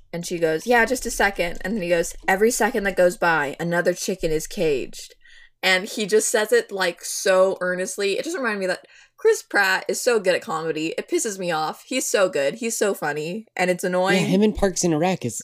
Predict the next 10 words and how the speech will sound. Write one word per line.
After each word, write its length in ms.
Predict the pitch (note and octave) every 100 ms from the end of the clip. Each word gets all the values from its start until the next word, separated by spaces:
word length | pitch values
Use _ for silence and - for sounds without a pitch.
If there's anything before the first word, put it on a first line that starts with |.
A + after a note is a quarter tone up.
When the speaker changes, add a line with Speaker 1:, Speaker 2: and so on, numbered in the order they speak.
| -
Speaker 2:
amazing. 600 | A#2 A#2 D#3+ - D#2+ - _ _ _
Speaker 1:
Yeah, 360 | - F3+ C3+ -
he 140 | - G3+
is 120 | -
so 220 | - F3+
funny. 480 | F#3 E3+ E3+ E3+ G#3 _
Ryan 540 | F#3 G#3 G#3+ A#3 A#3+ A#3+
Speaker 2:
Oh 80 | -
my 80 | G#3+
Speaker 1:
continues 280 | G3+ G#2+